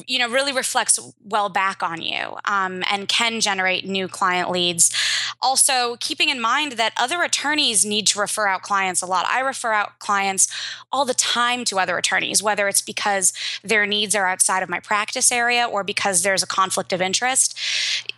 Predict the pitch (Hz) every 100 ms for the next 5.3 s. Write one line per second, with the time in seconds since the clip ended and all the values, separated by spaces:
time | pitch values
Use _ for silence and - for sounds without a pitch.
0 | - - _ - 208 233 233 - _ -
1 | 214 262 262 254 233 202 247 240 - 220
2 | 214 208 214 202 190 185 - 226 214 190
3 | 185 185 185 269 285 220 202 - 175 175
4 | - 196 175 175 180 - - 156 - -
5 | 226 208 202